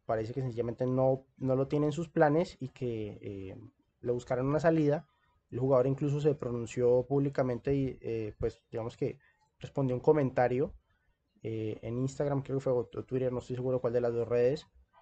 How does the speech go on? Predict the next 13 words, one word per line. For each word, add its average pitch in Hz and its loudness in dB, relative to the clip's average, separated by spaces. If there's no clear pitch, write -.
diciendo 127 -2
que 143 2
casi 120 0
que 135 0
lo 135 2
tenían, 117 -2
eh, 107 -6
encerrado, 123 2
lo 107 0
tenían 113 -2
atrapado. 107 0
David 139 2
Luiz 160 4